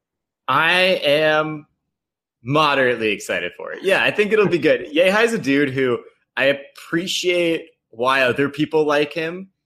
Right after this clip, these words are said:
I appreciate that the way he comes off the ropes and the way he does his stomps, like, he's unique, which I think is really cool. Um, but I don't totally understand where his character is coming from and, like, what he's about.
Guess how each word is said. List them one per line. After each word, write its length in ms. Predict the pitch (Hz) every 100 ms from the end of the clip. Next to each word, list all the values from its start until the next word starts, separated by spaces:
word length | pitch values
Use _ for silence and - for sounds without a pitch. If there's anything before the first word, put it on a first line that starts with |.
| _ -
I 60 | 147
appreciate 600 | 147 180 196 185 165 151
that 340 | 139 131 123 -
the 60 | 117
way 140 | 135
he 80 | 143
comes 220 | 147 147
off 160 | 135 127
the 80 | 110
ropes 400 | 131 139 135 -
and 80 | 104
the 40 |
way 140 | 113 127
he 60 |
does 140 | 120 110
his 160 | -
stomps, 300 | - 107 110
like, 140 | 107 104
he's 340 | 117 98 - _ _ _ _ -
unique, 400 | 120 131 120 - -
which 160 | 95
I 60 | 101
think 220 | 107 98
is 140 | 92
really 280 | 98 98 92
cool. 420 | - 98 90 - _ _ _ _ -
Um, 380 | 101 101 98 95
but 160 | 110 - 117
I 60 |
don't 280 | 131 135 143 - -
totally 460 | 143 143 135 131
understand 680 | 117 120 - 104 104 113 113
where 300 | 107 101 98
his 160 | - -
character 560 | - 101 110 - 107
is 100 | 92
coming 380 | - 92 107 120
from 480 | - 143 147 151 151 _ _ _ -
and, 160 | 98 95
like, 200 | 90 85
what 200 | 90 104
he's 200 | 95 87
about. 360 | 92 85 82